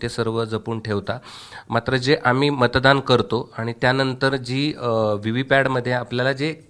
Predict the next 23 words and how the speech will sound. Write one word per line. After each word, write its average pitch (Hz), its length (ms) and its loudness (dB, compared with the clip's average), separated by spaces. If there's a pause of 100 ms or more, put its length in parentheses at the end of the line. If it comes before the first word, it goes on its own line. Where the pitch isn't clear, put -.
(120)
कोणतं 127 280 -4
चिन्ह 123 360 -2
असेल 120 360 2 (420)
त्याची 131 260 -2
जी, 151 400 0
अ, 127 80 -4 (440)
आपल्याला, 120 520 -2 (180)
अ, 101 200 -8 (360)
फोटो 127 260 2
पाहायला 117 400 2
मिळतो, 107 440 -8 (560)
त्यातली 190 280 4
जी 196 140 0
शाई 170 480 6
आहे 92 120 -4 (220)
ती - 560 -12 (280)
खूप - 220 -4
त्रुटक 185 460 2
आहे 180 100 4
अशी 127 220 0
वाटते 107 360 0
की 123 280 -6
जी, 139 420 -2